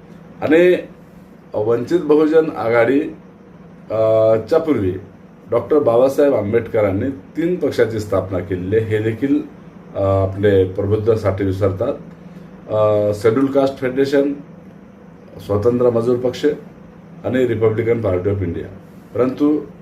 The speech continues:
खेद आम्हाला याचा देखील वाटतो की बाबासाहेबांच्या अनुयायांनी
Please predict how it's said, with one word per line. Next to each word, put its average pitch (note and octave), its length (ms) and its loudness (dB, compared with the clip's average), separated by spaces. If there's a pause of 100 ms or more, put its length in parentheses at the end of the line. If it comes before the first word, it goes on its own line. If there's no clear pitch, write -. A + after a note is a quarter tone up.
(400)
खेद C#3 200 4
आम्हाला G#2 380 0
याचा F#2+ 240 -4
देखील G2 280 -4
वाटतो E2+ 300 -10 (800)
की C#3 360 0 (420)
बाबासाहेबांच्या G2+ 800 0
अनुयायांनी F#2+ 600 -2